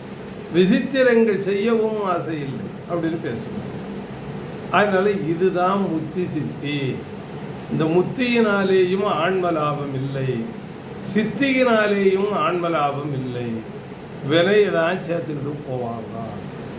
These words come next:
அதனால முத்தி சித்தி தேவையில்லை. சரி, அப்ப அதுக்கு மேல பதிவுக்கு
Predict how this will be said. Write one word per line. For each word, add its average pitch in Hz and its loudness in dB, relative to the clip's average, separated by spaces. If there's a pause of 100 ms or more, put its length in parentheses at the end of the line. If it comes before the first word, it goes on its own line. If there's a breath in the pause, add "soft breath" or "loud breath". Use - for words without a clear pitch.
(300)
அதனால 185 4
முத்தி 190 -2
சித்தி 170 -2 (140)
தேவையில்லை. 131 -2 (1160)
சரி, 143 0 (680)
அப்ப 196 2
அதுக்கு 180 2
மேல 214 4
பதிவுக்கு 180 2